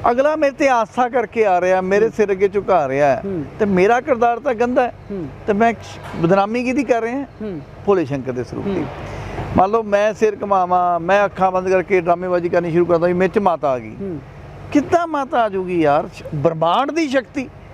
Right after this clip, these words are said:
Speaker 2: ਹੂੰ, ਸਰੀਰ ਚ ਆ
Speaker 1: ਇੱਕ
Speaker 2: ਜਾਊਗਾ।
Speaker 1: ਐਸੇ ਸਰੀਰ 'ਚ ਆ ਜਾਵੇ ਯਾਰ, ਜਿਹਦਾ ਸਰੀਰ ਵੀ ਆਪਣਾ ਨਹੀਂ ਹੈ।
Speaker 2: ਹੂੰ, ਬਿਲਕੁਲ।
Speaker 1: ਤੁਹਾਡਾ ਸਰੀਰ ਵੀ ਆਪਣਾ ਨਹੀਂ ਹੈ, ਮਾਂ ਬਾਪ ਦਾ ਦਿੱਤਾ ਸਰੀਰ ਹੈ।
Speaker 2: ਹੂੰ।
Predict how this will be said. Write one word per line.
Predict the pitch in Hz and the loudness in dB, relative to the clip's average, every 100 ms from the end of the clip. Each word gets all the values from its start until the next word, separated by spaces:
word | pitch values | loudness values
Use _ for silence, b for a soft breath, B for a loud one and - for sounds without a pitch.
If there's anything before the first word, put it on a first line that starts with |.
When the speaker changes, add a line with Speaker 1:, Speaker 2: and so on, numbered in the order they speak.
| 185 | -8
Speaker 2:
ਹੂੰ, | 165 151 | -8 -2
ਸਰੀਰ | 196 214 | 2 2
ਚ | 254 | 2
ਆ | |
Speaker 1:
ਇੱਕ | 220 | 0
Speaker 2:
ਜਾਊਗਾ। | 240 | 2
Speaker 1:
ਐਸੇ | 175 180 - 302 | 0 0 0 -2
ਸਰੀਰ | 269 277 285 | 0 -2 -2
'ਚ | - | 0
ਆ | 262 254 | 0 0
ਜਾਵੇ | 254 262 | 0 2
ਯਾਰ, | 254 254 | 2 0
ਜਿਹਦਾ | 220 208 254 285 - | -4 -2 0 0 0
ਸਰੀਰ | 240 269 | 0 0
ਵੀ | 285 | 2
ਆਪਣਾ | 285 220 254 262 | 0 0 -2 -2
ਨਹੀਂ | 254 | -4
ਹੈ। | 269 - 208 | -10 -12 -8
Speaker 2:
ਹੂੰ, | 233 214 156 | -6 -4 -4
ਬਿਲਕੁਲ। | 170 196 175 143 - - - | -4 -2 -4 -6 -10 -8 0
Speaker 1:
ਤੁਹਾਡਾ | 156 160 214 | 2 2 0
ਸਰੀਰ | 208 196 226 | 0 0 0
ਵੀ | 254 | 2
ਆਪਣਾ | 247 220 208 190 | 2 0 0 0
ਨਹੀਂ | 165 170 | 0 -2
ਹੈ, | 196 | -2
ਮਾਂ | 180 202 | 0 0
ਬਾਪ | 247 277 277 | 0 -2 0
ਦਾ | 277 | -2
ਦਿੱਤਾ | 254 226 233 | -2 0 0
ਸਰੀਰ | 185 170 135 123 | 0 -4 -4 -6
ਹੈ। | 135 - | -8 -8
Speaker 2:
ਹੂੰ। | 190 170 | -6 -6